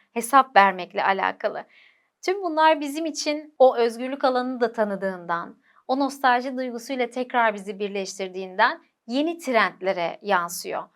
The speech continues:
Ama diğer taraftan da şunu da söylüyorlar. Ya bir yerden bir yere gitmek için navigasyon kullanmak ne kadar da kolaymış. Şimdi böyle bir uygulama olmadığında çok elim ayağıma dolanıyor. Sözün özü şu,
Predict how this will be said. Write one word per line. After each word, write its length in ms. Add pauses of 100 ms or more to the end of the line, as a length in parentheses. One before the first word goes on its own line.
(260)
Ama 240
diğer 280
taraftan 600
da 320
şunu 300
da 100
söylüyorlar. 640 (420)
Ya 240
bir 60
yerden 460
bir 60
yere 200
gitmek 400
için 540
navigasyon 680
kullanmak 600
ne 120
kadar 380
da 100
kolaymış. 640 (220)
Şimdi 320
böyle 260
bir 100
uygulama 500
olmadığında 600
çok 260
elim 220
ayağıma 460
dolanıyor. 460 (540)
Sözün 400
özü 200
şu, 280